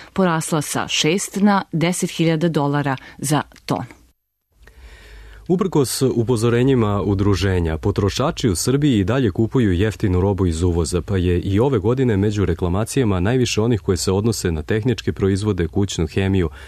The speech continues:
Speaker 2: odeću i obuću. U organizacijama potrošača kažu da sve više kupaca zna svoja prava, ali da to i dalje ne utiče na pojedine trgovce i uvoznike da se ponašaju odgovornije. Detaljnije u prilogu Marine Bajić.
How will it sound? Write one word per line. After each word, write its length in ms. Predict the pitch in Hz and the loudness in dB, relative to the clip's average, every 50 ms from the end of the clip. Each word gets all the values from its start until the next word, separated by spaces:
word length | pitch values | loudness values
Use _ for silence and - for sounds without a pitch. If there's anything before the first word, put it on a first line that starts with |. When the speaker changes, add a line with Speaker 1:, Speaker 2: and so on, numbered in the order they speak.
| - - - | -18 -10 -4
Speaker 2:
odeću 480 | 110 104 101 92 98 90 - - 92 90 | -2 -2 0 0 -2 -2 -2 -4 -2 -2
i 160 | - 98 90 | 0 0 0
obuću. 360 | 78 71 65 - - - - - - - - - - - - - - | 0 -2 -4 -8 -8 -8 -10 -10 -12 -16 -20 -18 -18 -20 -14 -6 -2
U 140 | 113 110 | 0 0
organizacijama 720 | 110 101 98 104 104 98 90 107 101 95 - - 107 92 82 | 0 0 0 0 0 0 0 0 -2 -2 -2 0 0 0 0
potrošača 680 | - 90 82 85 87 82 - - 98 104 104 - 131 | -2 -4 -2 -2 -2 -2 -2 -4 -4 -4 -4 -4 -4
kažu 340 | 110 - 113 117 120 95 95 | -2 -2 -4 -4 -2 -4 -4
da 200 | 82 82 87 85 | -2 -2 -2 -2
sve 240 | 82 - - 113 123 | -2 -2 -2 -2 0
više 280 | 110 113 123 - - - | 0 0 0 0 -2 -4
kupaca 560 | - - 110 110 - 120 104 - - 101 85 | -2 -2 -2 0 0 -4 -4 -2 -4 -4 -4
zna 260 | 78 78 107 123 104 | -2 -2 -2 -2 -2
svoja 320 | - - 98 98 101 90 | -4 -2 -2 0 0 0
prava, 380 | 80 - 80 82 87 107 120 135 | -2 -2 -2 -2 -2 -2 -2 -2
ali 200 | 135 139 135 135 | 0 0 0 0
da 120 | 127 131 | 0 -2
to 240 | 123 - - 147 139 | -2 0 2 2 2
i 100 | 131 131 | 2 0
dalje 320 | 117 107 120 135 135 131 117 | 0 0 0 0 0 2 2
ne 120 | 104 104 | 2 2
utiče 420 | 104 110 113 - 139 - - 95 | 2 2 2 0 -2 -2 0 -2
na 120 | 85 85 82 | 0 0 0
pojedine 480 | 82 90 92 90 95 95 107 101 87 | 0 0 2 2 2 2 0 0 0
trgovce 540 | 82 - 101 110 104 113 101 90 - - 85 | 0 -2 -2 0 0 -2 -2 -2 -2 -2 -2
i 80 | 78 82 | 0 0
uvoznike 560 | 95 104 120 113 110 117 101 - - 98 87 - | 0 0 0 0 0 0 -2 0 -2 -2 -2 -2
da 160 | 85 98 101 | -2 -4 -4
se 300 | 101 - - 95 87 - - | -4 -4 -2 -2 -2 -2 -2
ponašaju 600 | - 104 98 87 80 76 - - 82 78 78 78 | -2 -2 0 0 -2 -4 -4 -4 -4 -4 -2 -2
odgovornije. 640 | 82 92 87 85 92 78 78 71 67 76 80 - - - - - - - - - - - - | -2 -2 0 0 -2 -2 -2 -4 -4 -6 -6 -6 -6 -8 -8 -8 -8 -10 -10 -10 -10 -6 -4
Detaljnije 360 | 131 131 - 135 127 127 117 | -2 -2 0 0 0 2 0
u 60 | 104 | 0
prilogu 420 | 92 104 107 104 104 104 87 92 87 | 0 0 0 0 0 0 0 0 0
Marine 340 | 85 87 82 80 82 80 71 | 0 0 -2 -2 -4 -4 -4
Bajić. 440 | 76 76 71 - - - - - | -6 -8 -8 -8 -8 -8 -8 -8